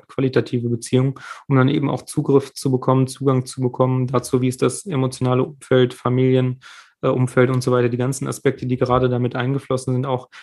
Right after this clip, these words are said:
hat der Patient möglicherweise sogar die Fähigkeit, seine eigene Erkrankung zu verstehen, also ist die, ist, äh, seine, ähm, Krankheitssicht kohärent in irgendeiner Art und Weise. Und, ähm, da stehen wir, wie gesagt, am Anfang noch vor dieser Entwicklung,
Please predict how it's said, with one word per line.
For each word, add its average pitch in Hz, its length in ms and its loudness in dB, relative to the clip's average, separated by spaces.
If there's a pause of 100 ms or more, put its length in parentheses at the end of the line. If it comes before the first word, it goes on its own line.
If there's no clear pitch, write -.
hat 131 220 0
der 127 260 6
Patient 131 420 0
möglicherweise 123 480 2
sogar 127 180 2
die 113 120 -2
Fähigkeit, 143 500 -4
seine 127 200 -4
eigene 127 260 -2
Erkrankung 127 480 -6
zu - 100 -6
verstehen, 139 640 4
also 127 320 2
ist - 260 -6
die, 127 260 0 (380)
ist, - 380 -6
äh, 123 140 2
seine, 120 560 0
ähm, 113 420 -4
Krankheitssicht 127 720 -2
kohärent 123 760 2
in 127 80 -4
irgendeiner 131 400 -4
Art 127 160 0
und 123 120 -2
Weise. 127 380 0 (960)
Und, 123 340 0
ähm, 117 300 2 (240)
da 123 100 0
stehen 127 240 2
wir, 123 140 6
wie 127 80 4
gesagt, 120 320 2
am 120 80 -6
Anfang 123 280 -2
noch 127 120 -4
vor - 180 -4
dieser 123 220 -2
Entwicklung, 120 580 -4